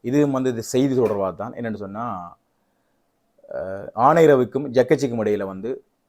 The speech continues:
ஒரு நீண்ட இடத்துல வந்து எண்பதுக்கு மேற்பட்ட மரங்கள் விசமிகளால எரிக்கப்பட்டிருக்கு.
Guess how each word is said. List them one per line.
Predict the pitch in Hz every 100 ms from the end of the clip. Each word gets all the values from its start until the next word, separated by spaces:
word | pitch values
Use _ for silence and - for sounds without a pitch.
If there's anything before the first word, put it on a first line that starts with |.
| _
ஒரு | 104 104
நீண்ட | 113 135 123
இடத்துல | 110 104 101
வந்து | 95 98 117 -
எண்பதுக்கு | 131 180 175 156 131
மேற்பட்ட | 120 120 - 110
மரங்கள் | 101 127 151 123 139 - _ _ _ _ -
விசமிகளால | 127 165 143 120 110 120
எரிக்கப்பட்டிருக்கு. | 120 113 107 95 - -